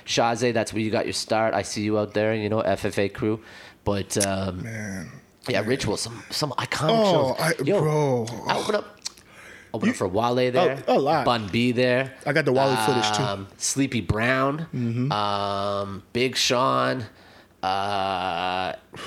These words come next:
Speaker 1: Jadakiss.
Speaker 2: I got that footage,
Speaker 1: Uh,
Speaker 2: too.
Speaker 1: Cameron.
Speaker 2: That, that, too.
Speaker 1: Uh, yo,
Speaker 2: Did you do
Speaker 1: yo.
Speaker 2: Nor-, Nori?
Speaker 1: Yeah, Nori. The list goes on, man. Like,
Speaker 2: Bro,
Speaker 1: I,
Speaker 2: yeah.
Speaker 1: I, I
Speaker 2: Iconic cl-, shows that, oh, my gosh. Like, oh,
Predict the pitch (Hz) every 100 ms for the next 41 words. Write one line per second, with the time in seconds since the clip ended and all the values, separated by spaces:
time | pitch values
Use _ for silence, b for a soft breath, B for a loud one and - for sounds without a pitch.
0 | B B B - 120 135 139 147 135 135
1 | - - - B B - 135 135 117 -
2 | 131 117 110 101 98 - 135 135 139 139
3 | 139 139 127 127 113 127 110 - 107 98
4 | 95 92 90 92 95 92 92 - B B
5 | B B - - 160 175 190 185 170 185
6 | 170 165 180 208 226 - - 113 127 117
7 | 117 127 127 135 127 B B - 147 226
8 | - 135 101 95 87 95 95 95 190 202
9 | 139 123 - 120 117 113 - 214 - 294
10 | 302 302 - - 175 - 180 180 165 -
11 | 208 147 139 139 117 - 147 139 - 185
12 | 139